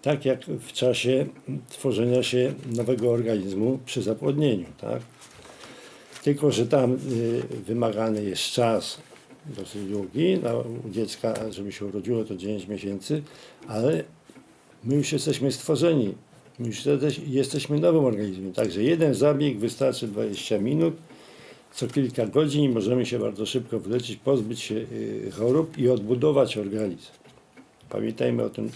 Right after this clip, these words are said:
odbudować organizm. Czyli pozbyć się wszelkich, y, substancji, które, y, jeszcze raz, po-, pobraliśmy w pożywieniu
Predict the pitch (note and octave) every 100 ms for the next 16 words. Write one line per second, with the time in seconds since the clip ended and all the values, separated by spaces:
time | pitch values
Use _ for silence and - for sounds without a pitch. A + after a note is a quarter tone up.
0 | - B2 G2 C3 C#3+ C#3 - B2 G#2+ A2+
1 | F#2 - - - - - - - - -
2 | - - - - B2 D3 D3+ C#3 D3 -
3 | C#3 - D#3+ D3 D3 C#3 C3 D#3 C#3+ B2
4 | C3 - - B2 - C3+ C3+ C#3+ C#3+ B2+
5 | A#2+ A#2+ B2+ A#2+ B2 B2+ - - - A#2+
6 | B2 - B2+ G#2 - - C#3+ - - B2
7 | A2+ B2+ B2 - G#2+ - D3 C#3 C#3+ D#3
8 | D3+ D#3